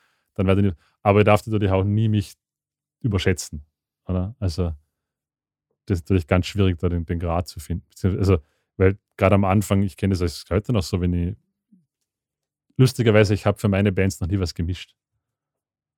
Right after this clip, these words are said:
Also ich hab's immer nur aufgenommen. Und dann, weil wir als Band quasi gesagt haben,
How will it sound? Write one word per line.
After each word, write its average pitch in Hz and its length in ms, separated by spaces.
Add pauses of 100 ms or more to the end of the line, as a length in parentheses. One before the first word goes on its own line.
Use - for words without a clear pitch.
(200)
Also 82 160
ich 90 40
hab's - 140
immer 95 120
nur 90 120
aufgenommen. 85 640
Und 92 180
dann, 87 280 (500)
weil 87 120
wir 95 80
als 87 140
Band 92 280
quasi 90 400
gesagt - 300
haben, 85 300